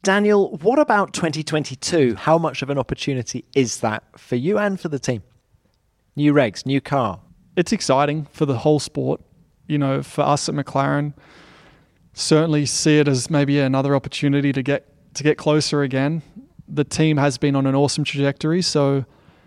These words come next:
Speaker 2: you know, I've certainly felt that and been a part of that this year. So the plan is to continue on that. With these rule changes, I think there's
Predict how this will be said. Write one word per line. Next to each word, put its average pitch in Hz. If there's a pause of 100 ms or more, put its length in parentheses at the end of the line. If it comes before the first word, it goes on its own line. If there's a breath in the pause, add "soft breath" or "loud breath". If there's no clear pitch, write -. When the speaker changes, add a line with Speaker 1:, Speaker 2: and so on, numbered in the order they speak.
(300 soft breath)
Speaker 2:
you 151
know, 139
I've 147
certainly 143
felt 143
that 147
and 135
been 139
a 127
part 135
of 147
that 147
this -
year. 147
So 135 (480)
the 151
plan 143
is 139
to 131 (680)
continue 151
on 139
that. 156 (400)
With 151
these 147
rule 165
changes, 170 (500)
I 156
think 165
there's 143